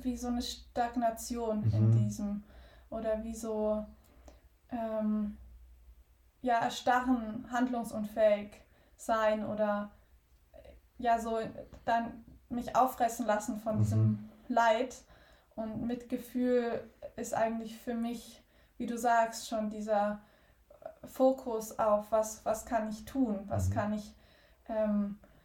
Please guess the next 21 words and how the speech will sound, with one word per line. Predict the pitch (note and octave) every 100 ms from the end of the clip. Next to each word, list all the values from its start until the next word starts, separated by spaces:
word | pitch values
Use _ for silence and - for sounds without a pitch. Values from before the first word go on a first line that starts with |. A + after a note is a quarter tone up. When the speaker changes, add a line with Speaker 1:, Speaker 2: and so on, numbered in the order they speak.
| _ _ _ _ _ _ _ _ _ _ _ _
Speaker 1:
der | B3 A3+
Situation | C4 C4 B3 - C#4+ C#4+ C#4+
oder | C4 A#3 A3+
dem | A#3 A#3 A#3
Menschen | A#3+ D4 C#4+ C4+ B3+
oder | A#3 A3+
Wesen | A3+ B3 B3+ B3 A#3 A3+ A3+ - - -
auch | - A3+ -
geben. | C4 C#4 G#3+ F#3+ F#3+ - - - - _ _
Also | A3 G#3+ G#3 G#3 A3
Mitgef-, | A3+ - A3 -
also | - A3+
für | A3 - A3 - - - - - -
mich | B3 B3 - - _ _
wächst | A3 A#3+ C#4 - -
aus | A3+ C4 C4
dem | C4
Mitgefühl | B3 B3 - - A#3+ A#3
eigentlich | - A3 A3 G#3+
der | - A3+
Wunsch | G#3+ A3+ A3+ -